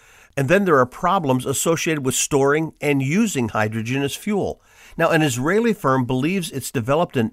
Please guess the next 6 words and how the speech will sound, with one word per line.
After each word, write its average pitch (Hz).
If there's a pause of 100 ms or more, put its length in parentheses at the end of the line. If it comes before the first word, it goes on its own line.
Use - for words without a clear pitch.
innovative 180
way 139
to 131
overcome 165
these 135
problems. 147